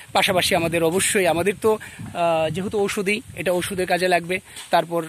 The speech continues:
আমাদের যেই, আহ, অর্থনৈতিক যে benefit, সেটা তো আছেই,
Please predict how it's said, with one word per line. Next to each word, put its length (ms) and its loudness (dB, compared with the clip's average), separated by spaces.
আমাদের 320 0
যেই, 460 -4
আহ, 280 -4
অর্থনৈতিক 520 4
যে 140 2
benefit, 420 0
সেটা 180 0
তো 100 -2
আছেই, 340 -2